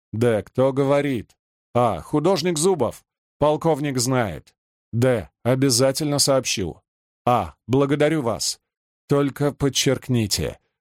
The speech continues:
Ценные полотна. Передвижной фонд из Третьяковской галереи. Восемнадцать тридцать три. А. П О. А. Мы погибаем. У нас женщина выпрыгнула.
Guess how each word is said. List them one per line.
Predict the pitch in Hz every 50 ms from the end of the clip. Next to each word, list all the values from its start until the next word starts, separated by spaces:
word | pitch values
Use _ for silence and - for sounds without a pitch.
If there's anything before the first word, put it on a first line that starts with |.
| _ _ -
Ценные | - - 143 139 143 147 143 143 143 143 135
полотна. | 139 143 139 139 143 139 135 123 - 107 85 69 60 - _ _ _ _ _ _ _ -
Передвижной | 139 131 143 147 151 120 123 143 143 120 117 143 147 151 151 151 143
фонд | - - 143 147 156 156 - 170
из | 151 - -
Третьяковской | - 143 143 139 - - 147 139 - 151 147 127 - - 156 147 139
галереи. | 135 147 147 147 147 147 151 139 123 101 80 65 62 - _ _ _ _ _ _ _ _ _ _ -
Восемнадцать | 110 131 127 - - 110 101 101 107 117 120 120 - - - 139 131 - -
тридцать | - 113 107 98 - - - 110 98 - _
три. | - 104 92 76 - - _ _ _ _ _ _ _ _ _ _ _ _ _
А. | - 120 123 117 92 - - _ _ _
П | 135 127 123
О. | 123 120 107 - 110 - _ _ _ _ _ _ _ _ _ _ _ -
А. | 117 110 95 78 - - _ _ _ _ _ _ _ _ -
Мы | 113 131 156 165 170
погибаем. | - 185 175 160 185 170 190 185 180 160 139 113 92 71 _ _ _ _ _ _ _ _ _ -
У | 139 151 170
нас | 175 175 170 139
женщина | 123 135 180 208 202 185 - - 180 160 156 151
выпрыгнула. | 165 196 208 202 196 190 180 151 165 160 151 135 113 95 80 - -